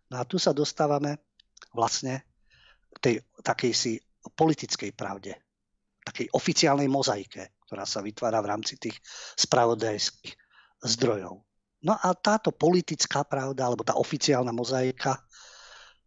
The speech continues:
tam je množstvo nedostatočných informácií a úlohu zohrávajú emócie. Emócie, ktoré potom vlastne, e, prenikajú do toho vyššieho štádia poznania.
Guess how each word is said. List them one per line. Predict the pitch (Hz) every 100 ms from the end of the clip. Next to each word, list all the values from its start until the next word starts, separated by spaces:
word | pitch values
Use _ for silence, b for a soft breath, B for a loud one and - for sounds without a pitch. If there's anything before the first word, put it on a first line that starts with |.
| _
tam | - 226
je | 226 202
množstvo | 202 - 185
nedostatočných | 165 190 196 - 113 107 - - - - _ -
informácií | 117 - 101 98 - - 98 -
a | 123 123 b b -
úlohu | 156 156
zohrávajú | 147 156 147 151 147
emócie. | 143 165 131 - - - _ _ _ _ _ _ _ -
Emócie, | 196 202 143 117
ktoré | 131 113
potom | 117 - 107 104 _ b b b
vlastne, | 107 107 - 110 98 _ _ _ _ -
e, | 117 101
prenikajú | - 131 131 131 113 110 107 101 117 185 104 - _ _ _ _
do | - -
toho | 110
vyššieho | 110 143 - 123
štádia | 110 - 113 113 113 107 - B B B
poznania. | 131 120 120 110 101 92